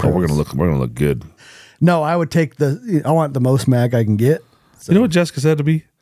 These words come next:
Speaker 1: She's like, "Are you guys gonna repaint those rainbow rifles?"
Speaker 2: No.
Speaker 1: I was like, "Fuck no.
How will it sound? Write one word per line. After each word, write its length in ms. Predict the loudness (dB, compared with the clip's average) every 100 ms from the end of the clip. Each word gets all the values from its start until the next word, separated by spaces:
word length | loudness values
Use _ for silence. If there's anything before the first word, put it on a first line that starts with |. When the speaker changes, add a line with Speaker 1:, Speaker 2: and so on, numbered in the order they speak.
| _ _ _
Speaker 1:
She's 200 | 0 2
like, 240 | 2 -2 -10 _ _ _ -4
"Are 60 | 0
you 80 | 2
guys 180 | 0
gonna 200 | 2 2 2
repaint 500 | 0 0 0 0 0
those 220 | -2 0
rainbow 260 | 0 2 0
rifles?" 580 | 0 -2 -4 -6 -14 -20 _ -14 -14 -14 -14
Speaker 2:
No. 140 | -6
Speaker 1:
I 40 | -4
was 120 | 0
like, 120 | 0
"Fuck 380 | -2 -2 -2 -2 -4
no. 440 | -2 -2 -4